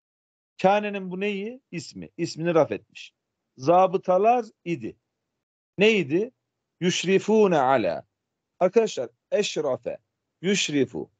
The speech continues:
işrafen ala ile kullanıldığı zaman efendim yönetiyorlar. Ha, bu arada zabıtalar demeyelim.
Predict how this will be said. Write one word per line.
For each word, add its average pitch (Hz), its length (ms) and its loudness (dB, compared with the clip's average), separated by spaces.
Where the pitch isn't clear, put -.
işrafen 165 760 4
ala 175 320 2
ile 139 160 0
kullanıldığı 135 680 -4
zaman 151 560 0
efendim 175 600 0
yönetiyorlar. 151 840 0
Ha, 165 140 0
bu 226 100 4
arada 196 220 -4
zabıtalar 165 680 -2
demeyelim. 190 500 -4